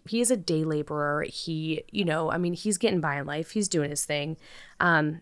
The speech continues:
apparently early in his life, I saw in an article that he had spent some time in jail for burglary. Um,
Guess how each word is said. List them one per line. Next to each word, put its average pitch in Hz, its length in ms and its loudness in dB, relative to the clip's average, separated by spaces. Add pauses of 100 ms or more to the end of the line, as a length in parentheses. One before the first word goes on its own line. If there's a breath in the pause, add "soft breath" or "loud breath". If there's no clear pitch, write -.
apparently 214 460 0
early 175 240 2
in 175 80 0
his 165 180 2
life, 156 260 -2
I 160 140 -2
saw 160 240 0
in 160 60 -2
an 156 80 -2
article 156 400 -2
that 160 120 -4
he 165 140 -6
had 151 140 -4
spent 151 260 -2
some 151 160 0
time 151 300 -2
in 151 60 -2
jail 143 180 -2
for 147 160 -6
burglary. 220 800 -2 (400 loud breath)
Um, 165 520 0